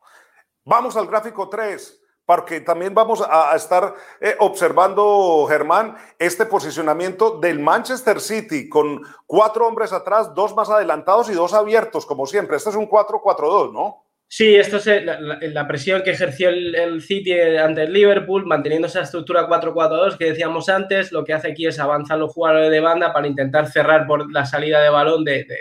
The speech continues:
Speaker 2: del Liverpool por dentro, para ahogar al Liverpool en esa primera salida de balón e intentar recuperar ahí. Puede ser una posibilidad que esos dos jugadores de banda, no sabemos quién puede ser,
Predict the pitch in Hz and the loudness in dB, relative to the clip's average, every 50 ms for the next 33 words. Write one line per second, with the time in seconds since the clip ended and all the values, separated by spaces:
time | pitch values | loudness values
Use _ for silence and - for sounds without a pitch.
0 | - - 135 123 123 - 127 127 - - 127 160 160 156 156 151 147 139 151 156 | -14 -12 -12 -12 -12 -14 -16 -18 -18 -14 -6 -2 0 2 2 2 0 -2 -4 -8
1 | 147 147 151 151 151 165 175 180 175 175 175 175 180 185 - - - _ _ _ | -4 0 0 2 4 4 4 4 4 2 2 2 2 2 0 -4 -12 _ _ _
2 | _ - 151 147 147 147 139 151 156 156 156 151 151 160 160 170 160 151 151 156 | _ 0 2 4 4 4 4 4 6 6 6 4 4 2 2 2 0 0 -2 -4
3 | 151 151 151 147 143 160 156 - 156 151 156 151 147 139 - 151 151 156 156 151 | -4 -4 -4 -4 -6 -8 -10 -10 -6 -4 -2 -2 -2 -4 -4 -6 -4 -2 2 2
4 | 151 147 147 156 165 165 165 160 147 139 143 143 143 147 143 147 143 143 143 139 | 4 4 4 2 0 -2 -2 -4 -4 -2 0 0 0 -2 -4 -4 -2 0 0 2
5 | 135 131 127 131 147 151 143 135 160 160 175 170 190 180 175 165 170 156 - - | 2 2 2 0 0 -2 -2 -2 -2 -2 -2 -2 -4 -4 -4 -4 -4 -6 -8 -8
6 | 156 156 156 165 185 196 196 180 - 156 156 151 - 147 135 - 156 156 - - | -4 -4 0 2 2 2 2 2 0 -4 -8 -10 -10 -14 -8 -6 -8 -8 -4 -2
7 | 160 151 151 156 156 151 151 156 151 165 175 170 165 156 143 143 139 143 147 139 | 2 2 2 2 0 0 -2 -2 0 0 0 0 0 -2 -2 -2 -4 -6 -8 -10
8 | 139 135 - 151 139 135 139 147 143 143 135 131 175 180 175 170 - | -10 -10 -10 -12 -12 -8 -6 -4 -4 -4 -4 0 2 4 4 4 2